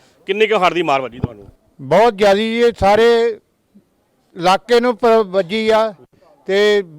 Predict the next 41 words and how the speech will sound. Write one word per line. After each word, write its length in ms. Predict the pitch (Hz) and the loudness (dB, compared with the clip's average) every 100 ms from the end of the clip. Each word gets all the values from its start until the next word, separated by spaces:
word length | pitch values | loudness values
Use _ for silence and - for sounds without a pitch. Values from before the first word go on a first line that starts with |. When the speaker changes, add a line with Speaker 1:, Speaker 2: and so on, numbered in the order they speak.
| - | -12
Speaker 2:
ਬਹੁਤ 340 | 165 196 233 | -2 2 2
ਜ਼ਿਆਦਾ 280 | 190 190 202 | 2 0 0
ਮੰਦਾ 300 | 208 175 196 | -2 -2 0
ਹਾਲ 220 | 208 196 | 2 4
ਆ 280 | 185 185 190 165 131 117 _ _ - | 4 2 0 -6 -20 _ _ _ -2
ਤੇ 180 | 196 | 0
ਬਹੁਤ 360 | 190 170 208 190 | 0 2 2 2
ਜ਼ਿਆਦਾ 320 | 196 190 202 | 0 2 2
ਔਖੇ 280 | 180 - 214 | 0 0 0
ਰਹਿਣ 260 | 196 202 196 | 0 0 -2
ਡਏ 180 | 202 | -2
ਆ, 80 | 196 | -2
ਕਿਸੇ 260 | - 190 185 | -4 -6 -2
ਦੇ 120 | 202 | -2
ਘਰ 240 | 202 196 | 0 0
ਰਹਿਣ 220 | 165 185 190 | 0 -2 0
ਡਏ 220 | 190 196 | 0 0
ਆ। 180 | 190 185 196 | -2 -4 -4
ਇਸ 100 | 185 | -4
ਤਰ੍ਹਾਂ 220 | 202 202 | -4 -4
ਮੀਂਹ 240 | 180 196 | -2 -4
ਦੇ 120 | 202 196 | -2 -2
ਵਿੱਚ 300 | 190 180 196 | -2 -4 -6
ਕੋਈ 220 | 202 196 | -4 -6
ਤਰਪਾਲ 520 | 202 165 196 185 190 | -6 -8 -2 0 0
ਉੱਡ 180 | 185 185 | -2 -4
ਜਾਂਦੀ 380 | 185 190 196 196 | -4 -2 0 0
ਆ, 80 | |
ਕਦੇ 220 | 175 185 180 | 0 -2 -2
ਫਿਰ 260 | 156 202 | -2 -2
ਰੱਖਨੇ 680 | 190 196 185 180 - 185 190 | 0 2 2 -2 -4 -8 -6
ਆ, 80 | 180 | -8
ਸ-, 260 | - 175 160 | -8 -8 -6
ਸੌਦਾ 340 | 175 165 180 | -6 -2 -4
ਭੇਜਣ 380 | 170 175 147 175 | -2 -6 -6 -6
ਦਾ 140 | 180 | -6
ਸਭ 220 | 156 175 | -4 -4
ਕੁਝ 160 | 165 175 | -4 -4
ਮਾੜਾ 360 | 165 160 165 160 | -4 -2 -2 -2
ਹਾਲ 260 | 165 156 | -2 -4
ਆ 160 | 160 | -6